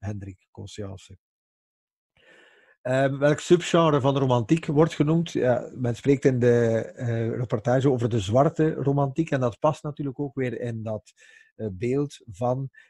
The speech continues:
die interesse in het duistere, in het onbekende. Maar het gaat zelfs verder hier. Het gaat ook over interesse in, eh, zelfdestructie, in zondig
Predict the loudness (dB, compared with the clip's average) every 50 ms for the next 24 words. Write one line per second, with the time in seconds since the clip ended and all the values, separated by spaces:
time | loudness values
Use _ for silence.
0 | _ -8 -8 -6 -6 -6 -8 -8 -6 -4 -4 -4 -4 -4 -4 -4 -4 -4 -6 -8
1 | -8 -8 -10 -10 -8 -6 -4 -2 -2 -4 -4 -6 -4 -4 -4 -6 -8 -10 -8 -8
2 | -8 -8 -8 -12 -12 -8 -6 -6 -6 -4 -6 -8 -6 -6 -8 -8 -6 -4 -4 -4
3 | -2 -2 -4 -4 -4 -4 -8 -12 -10 -4 -2 -2 0 0 -2 -4 -2 -4 -4 -6
4 | -6 -6 -6 -4 -6 -8 -8 _ _ -20 -20 -20 -20 _ _ _ -6 -6 -4 -4
5 | -4 -6 -6 -8 -6 -4 -4 -4 -4 -4 -6 -6 -6 -6 -8 -8 -12 -14 _ -16
6 | -12 -10 -10 -10 -10 -10 -10 -12 -12 -14 -14 -14 -16 -12 -6 -2 0 0 0 -2
7 | -4 -10 -20 _ _ _ _ _ _ -10 -10 -10 -8 -8 -10 -10 -8 -10 -8 -6
8 | -4 -4 -4 -4 -6 -8 -10 -12 -14 -16 -20 -18 -14 -10 -8 -6 -6 -6 -6 -6
9 | -6 -8